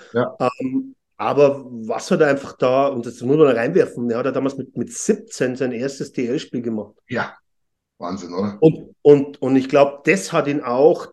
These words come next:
Speaker 2: dann im Ranking nach vorne geworfen, weil du musst dann einmal schauen, irgendwann sind sich die auch mal klar geworden,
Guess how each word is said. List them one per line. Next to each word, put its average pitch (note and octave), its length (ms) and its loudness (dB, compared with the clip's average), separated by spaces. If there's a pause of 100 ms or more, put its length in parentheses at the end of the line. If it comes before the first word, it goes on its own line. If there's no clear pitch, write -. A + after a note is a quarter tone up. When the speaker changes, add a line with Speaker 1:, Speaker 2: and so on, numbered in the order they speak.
Speaker 2:
dann E3+ 560 2
im C#3 160 2
Ranking D3 460 0
nach C3 120 0
vorne D#3+ 380 2
geworfen, A#2 500 -4
weil A2+ 140 2
du B2 80 -2
musst C#3+ 260 0
dann D3+ 80 0
einmal D3 160 0
schauen, B2 300 0 (400)
irgendwann E3 480 6
sind D#3 180 -4
sich C#3+ 100 -10
die D3 140 -2
auch C#3 140 0
mal F#3+ 100 2
klar B2 220 0
geworden, C3 540 0